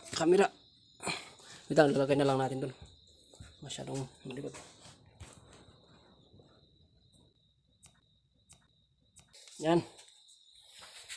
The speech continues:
Ganyan, mga kalaro. Ito ang tataas mo. Dito ka magtataas, hindi dito sa baba. Dito ka magtataas para stable siya, na pwe-, pwede kang mag-humidshot ng ibon.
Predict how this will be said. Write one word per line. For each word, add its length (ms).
Ganyan, 320
mga 160
kalaro. 320
Ito 160
ang 80
tataas 400
mo. 160
Dito 160
ka 80
magtataas, 480
hindi 160
dito 240
sa 80
baba. 240
Dito 160
ka 80
magtataas 400
para 320
stable 400
siya, 320
na 80
pwe-, 400
pwede 160
kang 160
mag-humidshot 480
ng 160
ibon. 240